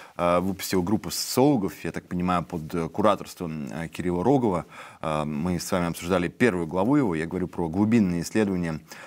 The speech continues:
настроений, а, русского народа на примере трех, э, региональных центров, трех провинциальных городов, э, давайте скажем так. Э, там была первая часть, э, про некий город, значит, в,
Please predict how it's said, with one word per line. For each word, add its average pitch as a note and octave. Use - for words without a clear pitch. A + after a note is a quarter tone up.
настроений, F2
а, D#2
русского D#2+
народа G#2+
на F2
примере F2
трех, E2+
э, E2
региональных E2
центров, A#2+
трех -
провинциальных G2
городов, F2+
э, D2
давайте D#2
скажем E2+
так. A#2+
Э, D#2+
там F2+
была F#2+
первая F2+
часть, -
э, D#2
про E2
некий D#2+
город, E2
значит, -
в, D#2